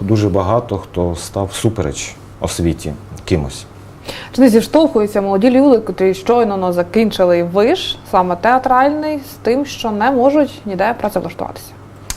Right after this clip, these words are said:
Speaker 1: Так. Абсолютно, е, проблема на законодавчому рівні, е, немає попиту. З мої-, ну, от мій акторський курс, нас було сімнадцятеро,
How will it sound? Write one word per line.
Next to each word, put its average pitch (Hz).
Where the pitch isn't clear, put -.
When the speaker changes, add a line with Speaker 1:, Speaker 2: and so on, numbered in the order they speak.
Speaker 1:
Так. 82
Абсолютно, 113
е, 101
проблема 110
на 104
законодавчому 117
рівні, 110
е, 95
немає 107
попиту. 113
З 92
мої-, 117
ну, 139
от 101
мій 110
акторський 135
курс, 110
нас 104
було 101
сімнадцятеро, 104